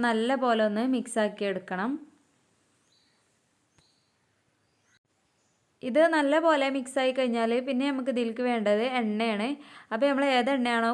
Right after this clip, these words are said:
കുക്ക് ചെയ്യാൻ ഉപയോഗിക്കുന്നത് ആ എണ്ണ ഒഴിച്ച് കൊടുക്കുക. അല്ലാന്നുണ്ടെങ്കിൽ നിങ്ങളുടെ കയ്യിൽ സൺഫ്ലവർ ഉണ്ടെന്നുണ്ടെങ്കിൽ അത് യൂസ് ചെയ്യുക. അല്ലാന്നുണ്ടെങ്കിൽ സാധാരണ നിങ്ങൾ ഏതാണോ കുക്ക് ചെയ്യാനോ യൂസ് ചെയ്യണ എണ്ണ അത് യൂസ് ചെയ്ത് കൊടുത്താൽ മതി. അല്ലാന്നുണ്ടെങ്കിൽ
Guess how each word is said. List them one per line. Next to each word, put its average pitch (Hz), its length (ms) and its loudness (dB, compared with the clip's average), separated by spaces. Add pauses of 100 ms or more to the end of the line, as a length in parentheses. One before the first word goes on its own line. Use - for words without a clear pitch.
കുക്ക് 254 220 -8
ചെയ്യാൻ 220 300 0
ഉപയോഗിക്കുന്നത് 202 680 -2
ആ - 20 4 (120)
എണ്ണ 214 220 -2
ഒഴിച്ച് 208 280 -4
കൊടുക്കുക. 202 300 -2
അല്ലാന്നുണ്ടെങ്കിൽ 233 580 -2
നിങ്ങളുടെ - 540 -2
കയ്യിൽ 254 200 2 (100)
സൺഫ്ലവർ 240 500 0
ഉണ്ടെന്നുണ്ടെങ്കിൽ 240 640 0
അത് 196 120 -2 (120)
യൂസ് 208 240 -4
ചെയ്യുക. 220 300 0
അല്ലാന്നുണ്ടെങ്കിൽ 226 580 -2 (100)
സാധാരണ 240 380 0
നിങ്ങൾ 226 240 0
ഏതാണോ 214 320 -2 (100)
കുക്ക് 214 220 -8
ചെയ്യാനോ 202 280 -2 (120)
യൂസ് 196 240 -6
ചെയ്യണ 196 280 -4
എണ്ണ 185 140 -6 (220)
അത് 220 160 0
യൂസ് 202 220 -4
ചെയ്ത് 185 180 -4
കൊടുത്താൽ 180 380 -6
മതി. 180 200 -6 (560)
അല്ലാന്നുണ്ടെങ്കിൽ 247 640 0